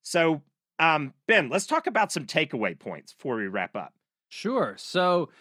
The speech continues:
Speaker 2: I, uh, the first one is that these ongoing high-quality conversations about performance are very important. This differs from the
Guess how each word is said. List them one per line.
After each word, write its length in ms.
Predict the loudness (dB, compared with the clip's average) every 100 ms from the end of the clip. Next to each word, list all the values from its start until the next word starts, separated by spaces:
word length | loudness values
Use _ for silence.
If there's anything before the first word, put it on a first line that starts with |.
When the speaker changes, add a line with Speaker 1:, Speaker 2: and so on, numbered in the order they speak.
| _ _ -6
Speaker 2:
I, 120 | -4
uh, 100 | -2
the 80 | -4
first 320 | -2 -2 -2
one 180 | -2 0
is 240 | 0 -2 -2
that 160 | -2
these 240 | -2 -4 -4
ongoing 720 | -2 -2 0 0 0 -2 -4
high-quality 800 | -8 -6 -4 -4 -2 0 0 -4
conversations 1080 | -4 -4 -4 -6 -4 -4 -6 -8 -10 -12 -14 _ _
about 380 | -6 -2 -2 -2
performance 680 | -10 -8 -6 -6 -6 -12 -12
are 160 | -10 -10
very 680 | -12 -8 -4 -2 -2 -4 -8
important. 800 | -8 -8 -10 -12 -12 -12 -20 _ _ _ _ _ _ _ _ -8
This 200 | -8 -6
differs 480 | 0 0 0 -4 -4
from 420 | -2 -2 -2 -2
the 320 | 0 0